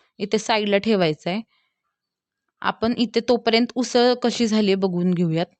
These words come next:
उसळ इथं आपली शिजलेली दिसते, शिजली आहे. ह्याच्यामध्ये आपण बारीक चिरलेली कोथिंबीर ॲड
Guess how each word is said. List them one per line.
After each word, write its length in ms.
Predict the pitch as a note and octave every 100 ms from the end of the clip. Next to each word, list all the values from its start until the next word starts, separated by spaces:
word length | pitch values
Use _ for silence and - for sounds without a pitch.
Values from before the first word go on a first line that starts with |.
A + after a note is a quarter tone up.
| _ -
उसळ 280 | G3+ - A#3+
इथं 200 | A#3+ A#3
आपली 260 | A#3 A#3 A#3
शिजलेली 520 | C4 G#3+ F#3+ G3+ A3
दिसते, 460 | A#3 G#3+ - F#3 G#3+ _ _ _ _ _ _ _
शिजली 340 | A#3 F3+ F#3
आहे. 140 | G3+ A3+
ह्याच्यामध्ये 480 | A3 G#3+ G#3+ A3 A#3+
आपण 200 | B3 B3
बारीक 280 | A#3+ G#3+ -
चिरलेली 360 | A#3+ A3+ A3+
कोथिंबीर 540 | A3+ A#3+ A#3 A3 A3+ A3+
ॲड 180 | A3